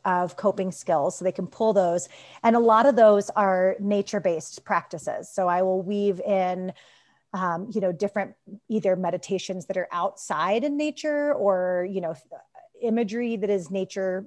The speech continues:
nature focused, 'cause I love that. The active piece, um, it can be yoga. You know, some of the people that I work with want, um, want me to come up with a, a, a sequence for them based on what's going on in their body. And I can absolutely do that.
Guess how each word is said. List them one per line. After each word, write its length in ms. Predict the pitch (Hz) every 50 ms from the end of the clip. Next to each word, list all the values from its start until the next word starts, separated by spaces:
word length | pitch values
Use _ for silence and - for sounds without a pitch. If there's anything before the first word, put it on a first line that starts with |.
| 262 277 -
nature 300 | 220 208 190 - 202 190
focused, 520 | - - 175 180 - 185 196 202 - -
'cause 120 | - 196 -
I 80 | 185
love 280 | 185 185 180 180 175 165
that. 320 | - 165 160 175 196 - _ _ _ _ _ _ _ _ -
The 120 | 240 262 -
active 480 | - 185 233 - - 269 262 240 -
piece, 460 | - - 269 262 262 247 - - - - -
um, 460 | 214 185 180 175 180 180 185 190 247 - - _ _ _
it 160 | 220 214 214
can 160 | - 247 233
be 80 | 185 247
yoga. 600 | 247 233 196 226 208 208 202 240 254 269 294 311
You 120 | - 233 208
know, 100 | 202 202
some 220 | - - 220 214
of 80 | 214 190
the 200 | 220 220 - - -
people 240 | - 226 - 214
that 100 | 208 220
I 80 | 220 214
work 280 | 208 202 208 208 208 -
with 200 | 226 220 214 214 _ 202 - -
want, 440 | 180 190 190 190 - - - - - _ _ _ _ _ _ _ -
um, 360 | 190 185 170 165 170 170 170 - 214
want 220 | 180 180 175 -
me 80 | 190 185
to 60 | 196
come 180 | 196 196 208
up 120 | 196 196 196
with 160 | 202 190 196 - -
a, 460 | 190 190 190 190 185 185 185 180 185 - _ _ -
a, 180 | 196 180 180 - - -
a 60 | 202
sequence 500 | - - - 254 240 - 220 190 - -
for 120 | - -
them 340 | 170 180 175 170 175 180 170 - _
based 360 | 202 190 190 185 - - -
on 200 | - 185 190 180
what's 220 | 175 185 - -
going 200 | - 190 185 180
on 80 | 175 175
in 80 | 175 175
their 120 | 170 165
body. 400 | 156 160 156 160 180 190 220 240
And 80 | 202 175
I 80 | 160
can 160 | - - 180
absolutely 520 | - 170 170 - - 185 165 - 180 180 175
do 160 | 160 180 180
that. 280 | 175 190 196 220 226 -